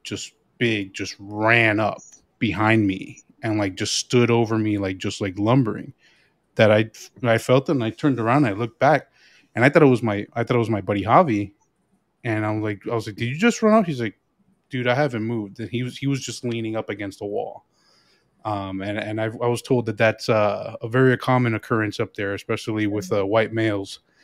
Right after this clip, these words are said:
um, because of the protector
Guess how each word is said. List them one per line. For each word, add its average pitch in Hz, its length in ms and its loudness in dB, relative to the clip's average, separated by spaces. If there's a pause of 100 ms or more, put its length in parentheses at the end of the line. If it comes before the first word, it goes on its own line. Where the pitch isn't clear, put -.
(320)
um, 92 560 -6 (260)
because 104 260 -6
of 98 120 -10
the 101 240 -4
protector 113 640 -4